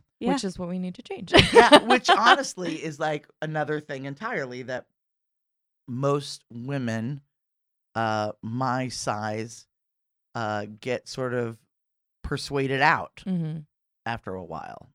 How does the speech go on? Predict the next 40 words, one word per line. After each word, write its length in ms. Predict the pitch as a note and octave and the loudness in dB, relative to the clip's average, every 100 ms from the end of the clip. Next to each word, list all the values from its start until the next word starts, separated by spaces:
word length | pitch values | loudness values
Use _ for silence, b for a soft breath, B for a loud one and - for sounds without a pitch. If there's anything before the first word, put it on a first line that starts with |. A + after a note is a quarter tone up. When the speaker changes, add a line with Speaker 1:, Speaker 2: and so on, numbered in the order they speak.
| _ _ - | _ _ -6
Speaker 1:
You 80 | |
Speaker 3:
You 40 | A#3+ | -2
Speaker 1:
mean 140 | G#3 F#3 | 0 0
Speaker 3:
know? 120 | - | 0
Speaker 1:
like 320 | F#3 E3 - _ | -2 -2 -8 _
the, 160 | F#3 - | -4 -2
like, 180 | F#3 F3 | -4 -4
these 180 | G3 F#3+ | -2 -2
sorts 260 | F#3+ E3 F3+ | -2 -4 -6
of 80 | |
circumstances 1000 | - D#3+ E3 D#3+ - D3 - D3 C3 - _ _ | -8 -8 -6 -8 -6 -8 -6 -8 -8 -12 _ _
kind 280 | - E3 D3+ | -8 -4 -4
of, 80 | D#3+ | -6
like 360 | D#3+ D3 - - - | -4 -6 -8 -20 -8
Speaker 3:
Well, 140 | D#4+ | -6
yeah, 260 | D#4+ F4 C4 | 0 0 2
or 240 | G3+ A3 | 4 4
just, 320 | G#3+ G3 G#3 A3 | 4 0 0 2
like, 220 | G#3 F#3+ | 2 0
uh, 260 | D3 D3+ F3 C#3 | -8 -8 -10 -6
n-, 260 | F#3 F#3+ - | -6 -8 -6
not 440 | F#3+ G3 A#3 G3+ | -2 0 0 -2
even 280 | D#3+ E3 D#3+ | -4 -4 -4
just 300 | D3+ C3+ - | -4 -6 0
that, 360 | E3+ G3+ A2 | 4 4 0
but, 160 | - C#3+ | -4 -4
like, 380 | C3 C3+ - - _ _ _ _ | -2 -4 -6 -16 _ _ _ _
what 360 | - B2+ D3 A2+ | -10 0 0 0
jobs 540 | A2 C3 C#3 F#3+ C3+ F#2 | -2 2 4 2 -4 -10
there 240 | G2 E2+ | -12 -10
are, 320 | C2+ A#1 D#2+ - _ - | -14 -14 -18 -20 _ -10
Speaker 1:
Right, 220 | E3 C#3 | -6 -4
Speaker 3:
you 140 | C#3 C3 | -2 0
know, 280 | B2+ D3+ | 2 0
Speaker 1:
okay. 120 | F3+ - | -2 -2
Speaker 3:
and 560 | C3+ B2 A#2+ A#2 A#2 - | 0 0 0 -2 -4 -8
what 260 | - B2 B2+ | -6 -2 0
opportunities 840 | C3 C3 B2 - C#3+ C3+ B2+ B2 | -2 -2 -6 -6 -4 -4 -6 -6
there 200 | B2+ A#2+ | -6 -2
are. 260 | A#2 A#2 | 0 0